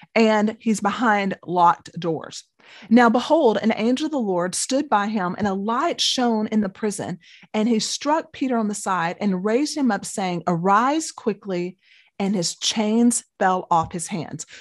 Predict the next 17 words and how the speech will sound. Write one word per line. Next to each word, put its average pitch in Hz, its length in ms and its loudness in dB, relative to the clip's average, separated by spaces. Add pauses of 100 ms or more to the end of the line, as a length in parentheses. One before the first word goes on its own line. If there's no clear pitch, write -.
So 240 400 4 (320)
angel 262 300 2
of 349 40 -6
the 330 60 -2
Lord 214 320 2
steps - 320 -2
into 302 160 -2
the 320 100 -4
prison 170 440 -2 (600)
and 180 440 0 (120)
doesn't 294 440 2
wake 269 240 0
the 226 80 2
guards. 170 440 0 (200)
Peter 302 260 2
gets 294 240 -2
awoken, 220 560 -2